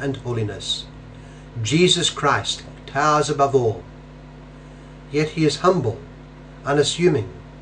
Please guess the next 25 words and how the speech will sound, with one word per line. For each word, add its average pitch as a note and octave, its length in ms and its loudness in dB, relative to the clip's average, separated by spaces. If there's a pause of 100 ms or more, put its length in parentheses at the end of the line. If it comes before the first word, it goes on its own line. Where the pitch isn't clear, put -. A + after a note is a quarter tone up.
(460)
and C3+ 180 4
while D3 240 10
imposing D#3 600 6
limitations D3+ 760 4
on B2 140 0
the A#2+ 80 -2
demons, D#3+ 680 6 (640)
he A#2+ 160 2
does B2 240 2
not E3 240 2
compel D#3+ 500 0
the D3 120 4
recognition D3 680 4
or C3+ 180 2
allegiance C3+ 680 2 (320)
of A#2+ 120 -2
his B2+ 160 -2
fellow C3 280 2
men. A#2 260 -2 (1900)
But B2 80 2
let G3 140 8
us C#4 140 0
notice A3 680 4 (180)
one D3 180 4
detail, A#2 460 -2